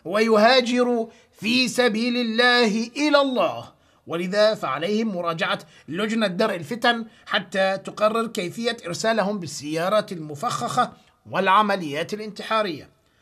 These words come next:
رابعاً، الدولة غير مسؤولة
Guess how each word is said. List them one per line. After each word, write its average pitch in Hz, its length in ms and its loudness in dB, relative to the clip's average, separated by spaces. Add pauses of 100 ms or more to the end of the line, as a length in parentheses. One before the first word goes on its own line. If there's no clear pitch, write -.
(480)
رابعاً، 247 720 4 (320)
الدولة 247 920 4 (160)
غير 269 440 4
مسؤولة 185 600 -4